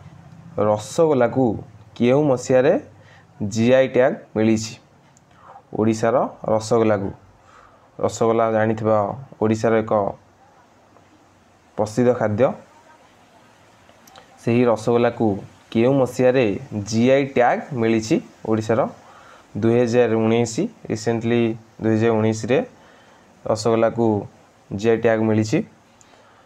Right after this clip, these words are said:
ଏବେ ଆସିବ ପରବର୍ତ୍ତୀ କୋଶ୍ଚିନ୍। ଉତ୍କଳ ଟ୍ୟାନେରୀ, ଉତ୍କଳ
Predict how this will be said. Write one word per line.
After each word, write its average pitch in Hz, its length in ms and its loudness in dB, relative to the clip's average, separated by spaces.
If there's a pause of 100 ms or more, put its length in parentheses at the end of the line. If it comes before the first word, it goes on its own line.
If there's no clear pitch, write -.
(120)
ଏବେ 104 160 0
ଆସିବ 110 300 0
ପରବର୍ତ୍ତୀ 110 460 0
କୋଶ୍ଚିନ୍। 110 360 -2 (1500)
ଉତ୍କଳ 165 520 0 (1700)
ଟ୍ୟାନେରୀ, 120 460 2 (720)
ଉତ୍କଳ 135 440 0